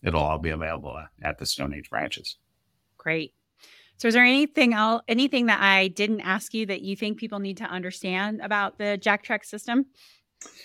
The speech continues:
Speaker 1: Yeah, just understanding the difference between wired and wireless, really.
Speaker 2: Yeah.
Speaker 1: Uh, why, why do I want one over the other? Well, they both are,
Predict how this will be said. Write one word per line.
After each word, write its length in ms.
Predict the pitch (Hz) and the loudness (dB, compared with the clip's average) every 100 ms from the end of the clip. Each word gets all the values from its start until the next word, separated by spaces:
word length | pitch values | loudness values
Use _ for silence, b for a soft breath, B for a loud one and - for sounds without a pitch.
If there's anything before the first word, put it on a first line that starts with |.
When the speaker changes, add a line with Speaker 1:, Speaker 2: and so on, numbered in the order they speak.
| B B B B B B _ _ _ _ _ | B B B B B B _ _ _ _ _
Speaker 1:
Yeah, 340 | 156 151 87 - | 8 8 6 0
just 220 | 131 147 | 4 8
understanding 540 | 214 202 - 190 175 156 | 8 8 6 8 8 8
the 100 | 135 | 8
difference 340 | 143 147 135 | 6 6 2
between 800 | - 135 - 127 120 110 98 110 | 2 -2 4 4 4 2 -2 0
wired 320 | 101 95 110 | 4 6 6
and 140 | 107 85 | 4 4
wireless, 540 | 92 107 73 - - | 2 0 -2 -6 -4
really. 340 | 98 87 78 80 - | -2 -2 -4 -10 -14
Speaker 2:
Yeah. 140 | 82 82 | -14 -12
Speaker 1:
Uh, 40 | |
why, 300 | 80 82 92 | -4 2 2
why 280 | 92 92 92 | 2 0 2
do 160 | 107 110 | 4 4
I 80 | 107 | 4
want 240 | 98 101 | 2 2
one 220 | 92 98 | 0 0
over 180 | 92 85 | 0 -2
the 160 | 80 82 | -4 -4
other? 340 | 76 - 92 | -8 -10 -12
Well, 320 | 92 92 98 _ _ 110 _ | -8 -8 -8 _ _ -20 _
they 100 | 107 | -2
both 440 | 92 131 147 - - _ | 6 6 6 0 -12 _
are, 300 | 101 95 92 | -4 -4 -4